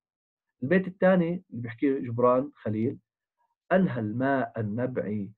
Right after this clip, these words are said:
من حيث لا ينهل إلا أنت والنسر". النبع هنا عين الماء، ماء النبع اللي هو عين الماء. هذا البيت يدل على عتاب الشاعر على أبناء العربية الذين خذلوها.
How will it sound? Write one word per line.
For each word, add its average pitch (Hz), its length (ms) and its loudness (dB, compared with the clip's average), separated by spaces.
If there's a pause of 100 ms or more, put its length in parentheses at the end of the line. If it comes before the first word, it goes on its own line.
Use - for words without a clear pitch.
(200)
من 131 180 -2
حيث 139 320 -4
لا 143 220 2
ينهل 110 520 0 (380)
إلا 170 440 2
أنت 180 180 0
والنسر". 139 680 0 (460)
النبع 170 340 4
هنا 143 320 -2 (220)
عين 107 300 -2
الماء، 113 340 -2 (200)
ماء 139 580 0
النبع 127 360 -2 (200)
اللي 101 140 -10
هو 123 140 0
عين 113 400 -2 (200)
الماء. 101 220 -4 (920)
هذا 233 180 6
البيت 196 380 2
يدل 147 260 4
على 120 220 2
عتاب 117 760 -2
الشاعر 117 540 -2
على 117 200 -2
أبناء 120 460 -4
العربية 107 540 -2
الذين 107 380 -4
خذلوها. 95 580 -8